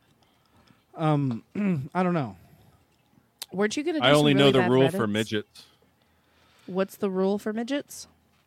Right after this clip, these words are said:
Speaker 3: Uh, if you're four eleven and under.
Speaker 1: Your
Speaker 2: Mm.
Speaker 1: mom.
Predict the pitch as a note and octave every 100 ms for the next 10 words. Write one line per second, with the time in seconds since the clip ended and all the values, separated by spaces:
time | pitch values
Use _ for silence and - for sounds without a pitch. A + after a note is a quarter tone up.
0 | _ A2+ A2+ A2 A#2 - C3 B2+ A#2+ A#2+
1 | A#2 G#2+ G#2 G#2+ F#2 F2+ _ _ _ _
2 | _ _ _ _ F3 F#3+ E3 G#3 E3